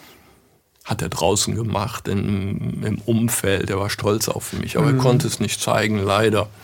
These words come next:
Speaker 2: Nicht live dir sagen, ne?
Speaker 1: Ja, hat
Speaker 2: Mhm.
Speaker 1: er nicht so gelernt. Andere Generation. Ich kann es ja jetzt durchschauen und kann es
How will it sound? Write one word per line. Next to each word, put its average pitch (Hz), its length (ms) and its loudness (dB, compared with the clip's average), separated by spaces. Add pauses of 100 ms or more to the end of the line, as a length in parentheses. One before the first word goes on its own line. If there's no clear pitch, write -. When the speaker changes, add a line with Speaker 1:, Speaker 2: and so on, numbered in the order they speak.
(120)
Speaker 2:
Nicht 131 220 0
live 143 380 0 (220)
dir 156 200 4
sagen, 131 380 -2
ne? 156 120 0
Speaker 1:
Ja, 104 300 0 (800)
hat 117 220 2
Speaker 2:
Mhm. 135 100 4
Speaker 1:
er 98 80 4
nicht 104 220 4
so 98 180 0
gelernt. 98 580 -2
Andere 107 280 2
Generation. 101 960 0
Ich 113 160 -4
kann 110 180 2
es - 140 -2
ja 104 80 2
jetzt 98 320 -2
durchschauen 101 540 -2
und 104 140 -6
kann 98 200 -4
es - 320 -6